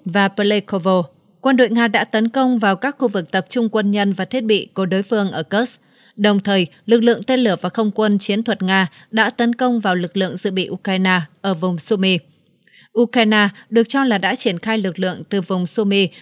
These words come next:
giáp biên giới để đưa quân vào lãnh thổ Nga. Trong ngày mười tám tháng mười, Nga tuyên bố tổn thất của Ukraine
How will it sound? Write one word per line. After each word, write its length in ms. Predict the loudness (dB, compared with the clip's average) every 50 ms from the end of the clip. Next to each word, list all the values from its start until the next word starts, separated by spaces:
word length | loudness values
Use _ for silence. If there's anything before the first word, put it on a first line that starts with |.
| _
giáp 300 | -8 -2 -2 -2 0 0
biên 180 | 0 0 0 0
giới 380 | 0 0 0 2 2 0 -2 -2 -2
để 140 | -2 0
đưa 160 | 0 0 0 0
quân 300 | 2 0 0 2 2 0
vào 220 | 0 -2 -2 -2
lãnh 240 | -2 -2 -2 -4 -4
thổ 120 | -4 -4
Nga. 280 | -2 0 2 2 2 2 0 _ _ _ _ _ _ _ _ _ _ _ -4
Trong 240 | 0 0 2 2
ngày 120 | 4 4 4
mười 160 | 4 2 0
tám 240 | 0 0 0 0 0
tháng 200 | -2 -2 0 2
mười, 220 | 2 2 2 0 -2 -6 -12 _ -2
Nga 160 | 0 0 0
tuyên 240 | 2 2 2 2 4
bố 180 | 2 2 0
tổn 260 | 0 0 -2 -2 -2
thất 180 | -2 -6 -6 -6
của 100 | -6 -6
Ukraine 460 | -6 -4 -2 -2 0 2 2 2 2